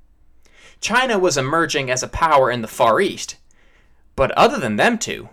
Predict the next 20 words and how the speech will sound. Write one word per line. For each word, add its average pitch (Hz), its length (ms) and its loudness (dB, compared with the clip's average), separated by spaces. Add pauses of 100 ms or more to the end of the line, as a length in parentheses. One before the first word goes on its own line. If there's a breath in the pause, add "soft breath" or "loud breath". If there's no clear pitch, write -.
(600)
we 135 100 -6
tend 214 220 -4
to 269 80 -4
think 131 240 -6
of 110 40 -10
the 110 80 -6
rest 147 280 0
of - 20 -8
the 220 80 -8
world 107 460 -6 (280)
as - 140 -16
being 110 220 -6
slow 107 420 0
or 131 140 2
backwards. 147 800 -2 (1200)
Slow, 120 680 2 (460)
still 123 320 -2
living, 131 560 -2
simple 147 520 -4
lives. 104 540 -4